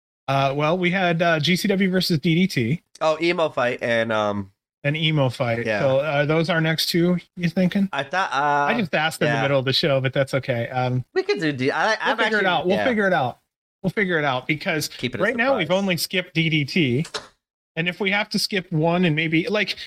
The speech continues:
Speaker 1: if we have two or three skippables, we'll just put 'em all on one episode. And ca-, like, if we wanted to or
Speaker 2: And
Speaker 1: whatever.
Speaker 2: and that's the good thing, too, with these different shows. Like, a lot of the storylines don't interweave.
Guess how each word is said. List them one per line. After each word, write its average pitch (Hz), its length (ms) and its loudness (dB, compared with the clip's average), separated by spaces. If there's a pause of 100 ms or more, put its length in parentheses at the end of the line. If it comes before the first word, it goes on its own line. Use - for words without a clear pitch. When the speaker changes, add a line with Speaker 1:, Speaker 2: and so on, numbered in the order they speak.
Speaker 1:
if 185 160 -2
we 294 100 2
have 233 220 -2
two 233 180 2
or 196 80 4
three 196 220 0
skippables, 156 580 0
we'll 175 80 2
just 175 220 -2
put 170 100 2
'em 170 80 2
all 165 140 4
on 160 160 2
one 156 100 2
episode. 143 540 0
And 127 180 -2
ca-, - 200 -6
like, 135 260 0 (160)
if 139 160 -8
we 139 100 2
wanted 127 300 2
to 151 260 0
or 123 200 0 (360)
Speaker 2:
And 160 100 0
Speaker 1:
whatever. 139 280 -2 (100)
Speaker 2:
and 180 100 0
that's 247 200 -2
the 220 80 0
good 180 200 -2
thing, 160 180 0
too, 160 180 0
with 151 140 0
these 135 260 2
different 135 340 -2
shows. 123 260 2
Like, 110 240 -2 (120)
a - 40 -2
lot 147 220 2
of 151 80 0
the 139 60 -2
storylines 131 580 0
don't 110 260 0
interweave. 104 600 -2